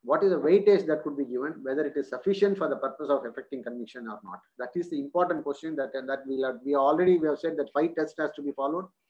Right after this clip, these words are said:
First one is, uh, rele-, relevancy. Second one is admissibility.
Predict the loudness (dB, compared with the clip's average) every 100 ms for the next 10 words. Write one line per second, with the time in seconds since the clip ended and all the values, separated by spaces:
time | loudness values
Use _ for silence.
0 | _ _ _ _ _ -4 -2 0 2 0
1 | 0 0 0 -2 2 4 4 0 -4 -4
2 | -2 0 -2 -4 -6 -8 _ _ _ _
3 | -6 0 2 4 2 0 -4 -4 -2 2
4 | 2 2 -2 -2